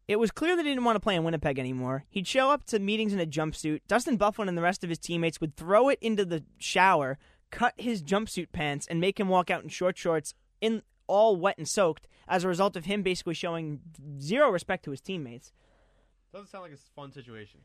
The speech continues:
Speaker 1: So you
Speaker 2: No?
Speaker 1: think, you think, okay, he's obviously gonna get leave, kinda like how we, how we've been hearing, you know, for personal reasons.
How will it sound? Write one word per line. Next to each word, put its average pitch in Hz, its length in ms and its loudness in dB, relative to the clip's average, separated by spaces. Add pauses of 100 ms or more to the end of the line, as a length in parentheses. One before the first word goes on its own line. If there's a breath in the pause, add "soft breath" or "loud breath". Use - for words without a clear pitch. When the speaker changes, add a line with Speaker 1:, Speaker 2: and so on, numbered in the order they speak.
Speaker 1:
So 277 120 -4
you 294 160 4
Speaker 2:
No? - 60 -6
Speaker 1:
think, 370 280 -4
you 269 120 -2
think, 330 240 0
okay, 226 260 4
he's 214 160 0
obviously 226 340 2
gonna 196 200 0
get 175 280 2 (920)
leave, 226 580 4 (160)
kinda 226 220 0
like 208 180 0
how 202 120 4
we, 208 220 0
how 190 140 0
we've 202 180 0
been 202 100 0
hearing, 196 260 0
you 202 60 4
know, 180 60 2
for 175 120 -8
personal 196 560 0
reasons. 139 580 -2